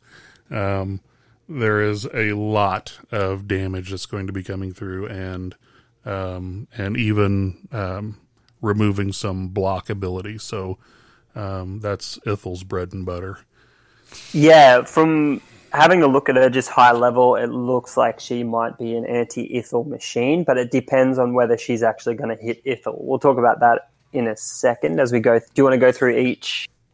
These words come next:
Speaker 2: ability, or?
Speaker 1: Yeah, go ahead. Um, so,
Speaker 2: Okay.
Speaker 1: um,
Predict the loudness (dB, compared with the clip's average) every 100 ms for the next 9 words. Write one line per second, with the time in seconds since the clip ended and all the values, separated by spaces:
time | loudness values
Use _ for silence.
0 | -6 0 2 4 4 2 -2 -2 0 2
1 | 2 -2 _ -4 0 2 0 -4 -16 -4
2 | -2 0 -2 -6 -6 -4 -2 0 0 0
3 | -8 -10 -8 -6 -6 -8